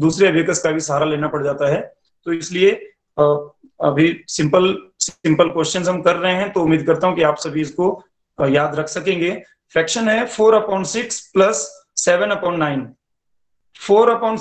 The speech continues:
six plus seven upon nine, तो सबसे पहला जो हमारा step होता है वो होता है कि हम denominators का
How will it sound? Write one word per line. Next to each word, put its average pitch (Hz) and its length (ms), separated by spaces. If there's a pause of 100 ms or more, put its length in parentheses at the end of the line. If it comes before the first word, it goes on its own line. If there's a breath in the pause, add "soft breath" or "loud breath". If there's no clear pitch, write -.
six 233 80 (200)
plus 190 200
seven 185 260
upon 180 220
nine, 165 260
तो 220 60
सबसे 226 360
पहला 202 240
जो 180 120
हमारा 170 220
step 160 260
होता 151 240
है - 240 (260 loud breath)
वो 170 100
होता 175 140
है 190 160
कि 196 120
हम 214 380 (1900)
denominators 196 720
का 175 500